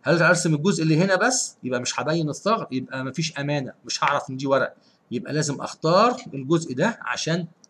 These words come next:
ارسمه. هيترسم ازاي؟ بحط الرسم قدامي، او لو كنت الشريحه انا بتفرج عليها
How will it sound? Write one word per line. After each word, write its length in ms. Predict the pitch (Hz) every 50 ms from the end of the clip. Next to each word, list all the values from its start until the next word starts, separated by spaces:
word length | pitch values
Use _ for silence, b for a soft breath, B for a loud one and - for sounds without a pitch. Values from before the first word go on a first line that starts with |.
| _ _ _ - -
ارسمه. 380 | 160 170 - - 139 117 95 87 _ _ _ _ _ _ _ _ _ _ _ _ _ _ _ -
هيترسم 600 | 151 151 147 139 147 143 170 156 - 180 170 165
ازاي؟ 600 | 156 156 - 147 180 196 214 233 262 294 277 - _ _ -
بحط 340 | - - - 160 170 160 -
الرسم 420 | 127 117 135 147 - - 127 123
قدامي، 600 | 110 110 104 107 127 139 160 180 202 226 262 262 - _ _ _ _ _ _ _ _ _ -
او 100 | 135 123
لو 120 | 117 113 110
كنت 200 | - 139 131 -
الشريحه 520 | - - - 123 123 135 139 - - 123
انا 80 | 131 123
بتفرج 460 | 104 - - - 131 127 127 117 107
عليها 520 | 101 98 107 127 151 156 160 202 240 -